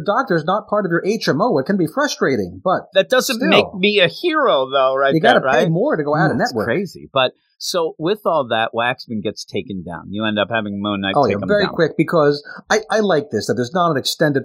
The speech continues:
Speaker 1: fight. Moon Knight knows who this guy is. He comes prepared with these two canisters of liquid nitrogen. And yeah, you can just, you just freeze Waxman. Two
Speaker 2: What's
Speaker 1: seconds,
Speaker 2: cool
Speaker 1: boom,
Speaker 2: about
Speaker 1: boom, it's
Speaker 2: that
Speaker 1: done.
Speaker 2: is, again, with the progression of the issue,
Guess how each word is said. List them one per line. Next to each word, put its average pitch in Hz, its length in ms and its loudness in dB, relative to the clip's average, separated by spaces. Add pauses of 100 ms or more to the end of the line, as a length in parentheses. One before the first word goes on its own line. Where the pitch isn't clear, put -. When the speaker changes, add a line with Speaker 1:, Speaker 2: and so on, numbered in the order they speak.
Speaker 1:
fight. 117 280 0 (180)
Moon 247 260 2
Knight 170 220 2
knows 180 420 0
who 160 140 0
this 131 160 0
guy 113 200 -4
is. 156 460 0 (220)
He 147 100 -2
comes 156 220 -2
prepared 160 500 0
with 143 80 -4
these 127 160 0
two 180 180 0
canisters 156 600 2
of 123 120 0 (340)
liquid 262 300 0
nitrogen. 151 680 0 (180)
And 254 160 2
yeah, 135 240 2
you 170 100 0
can 175 120 2
just, 160 200 0
you 202 100 0
just 165 240 -2 (220)
freeze 180 380 -2
Waxman. 101 580 -2
Two 220 100 0
Speaker 2:
What's 196 120 2
Speaker 1:
seconds, 160 220 2
Speaker 2:
cool 233 240 4
Speaker 1:
boom, 151 80 4
Speaker 2:
about 127 100 4
Speaker 1:
boom, 127 160 2
it's 120 80 2
Speaker 2:
that 117 80 2 (120)
Speaker 1:
done. - 20 -2
Speaker 2:
is, 120 220 -4
again, 123 440 -4
with 104 120 -4
the 104 80 -14
progression 117 540 -4
of 101 180 -12
the 104 160 -2
issue, 131 360 0